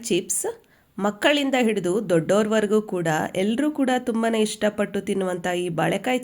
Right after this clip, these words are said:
ಚಿಪ್ಸನ್ನ ಮನೆಯಲ್ಲೇ ಹೇಗೆ ಅತ್ಯಂತ ಸುಲಭವಾಗಿ ತಯಾರಿಸ್ಬೋದು ಅಂತ ನೋಡೋಣವಾ? ಯಾರೆಲ್ಲ ಹೊಸ್ದಾಗಿ ನಮ್ಮ ವಿಡಿಯೋಸ್ನ ನೋಡ್ತಾ ಇದ್ದೀರಾ, ನಮ್ಮ ಚಾನಲನ್ನ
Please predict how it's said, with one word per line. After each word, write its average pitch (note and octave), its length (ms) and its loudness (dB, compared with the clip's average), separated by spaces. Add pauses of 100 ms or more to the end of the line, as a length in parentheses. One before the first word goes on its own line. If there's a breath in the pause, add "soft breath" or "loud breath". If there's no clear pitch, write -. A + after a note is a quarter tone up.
ಚಿಪ್ಸನ್ನ E3 460 -2 (420)
ಮನೆಯಲ್ಲೇ C4 600 6 (260)
ಹೇಗೆ B3 300 4
ಅತ್ಯಂತ G#3+ 440 0
ಸುಲಭವಾಗಿ F#3 600 0 (100)
ತಯಾರಿಸ್ಬೋದು F3+ 680 0
ಅಂತ E3+ 140 -4 (160)
ನೋಡೋಣವಾ? E3+ 480 2 (480)
ಯಾರೆಲ್ಲ D#4 380 4 (160)
ಹೊಸ್ದಾಗಿ C4 520 2
ನಮ್ಮ A#3 160 6 (100)
ವಿಡಿಯೋಸ್ನ G3+ 460 4 (100)
ನೋಡ್ತಾ E3 360 0
ಇದ್ದೀರಾ, A#3+ 240 4 (140)
ನಮ್ಮ G3 120 2 (140)
ಚಾನಲನ್ನ F3 480 2